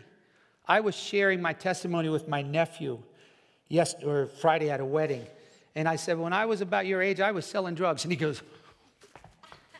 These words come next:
he's laughing, "Ah, you're kidding, right?" And I go, "No, I'm not kidding." Look at this encounter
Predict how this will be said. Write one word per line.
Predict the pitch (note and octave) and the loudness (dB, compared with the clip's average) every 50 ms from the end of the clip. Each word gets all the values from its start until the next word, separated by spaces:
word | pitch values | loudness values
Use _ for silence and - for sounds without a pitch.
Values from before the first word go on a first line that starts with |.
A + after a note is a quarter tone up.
| - - - - _ _ _ _ _ - - - - - | -20 -20 -20 -20 _ _ _ _ _ -20 -20 -20 -8 -2
he's | G3+ A#3 - G3 | -2 0 4 6
laughing, | G3+ G#3+ F#3+ - A#3+ | 6 6 6 4 2
"Ah, | - - - F#3+ C4 F#3+ - D#3+ | 0 2 2 2 0 -2 -2 -2
you're | A#3 C4+ C#4+ | 0 0 0
kidding, | - - - E4+ D4 A3+ | 2 4 4 4 4 4
right?" | G#3+ A3 | 0 0
And | A3 G#3 | 0 0
I | G3 | -2
go, | F#3+ G#3+ | -2 0
"No, | G#3 A#3 G#3 C#3+ A#2 A#2 B2 | 0 0 0 0 -2 -6 -8
I'm | B2+ F#3 | -6 -4
not | G#3 A#3+ A#3 - - | -2 -2 -4 -4 -6
kidding." | - - - B2 - - - - _ _ _ _ _ _ _ _ _ _ _ _ _ _ _ _ _ _ _ _ _ _ _ _ - - _ _ _ _ _ _ _ _ _ _ _ _ _ _ _ _ _ _ _ _ _ _ _ _ _ _ _ _ _ _ _ _ _ _ _ _ _ _ _ _ _ _ _ _ _ _ _ _ _ - - _ - | -10 -12 -12 -12 -14 -18 -20 -20 _ _ _ _ _ _ _ _ _ _ _ _ _ _ _ _ _ _ _ _ _ _ _ _ -20 -20 _ _ _ _ _ _ _ _ _ _ _ _ _ _ _ _ _ _ _ _ _ _ _ _ _ _ _ _ _ _ _ _ _ _ _ _ _ _ _ _ _ _ _ _ _ _ _ _ _ -20 -20 _ -8
Look | B3+ - - | -4 -2 -2
at | - - | 0 0
this | A#3 C#3 - - - - - - - _ _ _ _ _ _ _ _ _ _ _ _ _ - | 0 0 -2 -4 -12 -14 -20 -20 -20 _ _ _ _ _ _ _ _ _ _ _ _ _ -6
encounter | - E3+ E3 - - - - - E3+ E3+ F3+ F3+ E3 C#3 A#2+ B2+ B2+ | -4 -4 -4 -4 -8 -10 -6 -4 -2 -2 -2 -2 -2 -4 -6 -10 -14